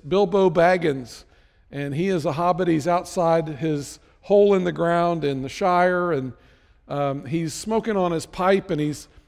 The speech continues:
blowing smoke rings into the air, and he's admiring those smoke rings, and,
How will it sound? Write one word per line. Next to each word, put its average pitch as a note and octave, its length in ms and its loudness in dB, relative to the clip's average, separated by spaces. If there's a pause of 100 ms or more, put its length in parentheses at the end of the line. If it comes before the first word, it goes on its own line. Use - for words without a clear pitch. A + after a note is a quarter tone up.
(120)
blowing G3 340 2
smoke G#3 400 -2
rings F#3+ 320 -2
into F#3+ 300 -2
the F3+ 180 0
air, F3 260 0
and D#3+ 80 -2
he's D#3 160 -4
admiring E3+ 500 0
those D#3 180 0
smoke F#3 340 -2
rings, F3 400 -2
and, C#3+ 200 -4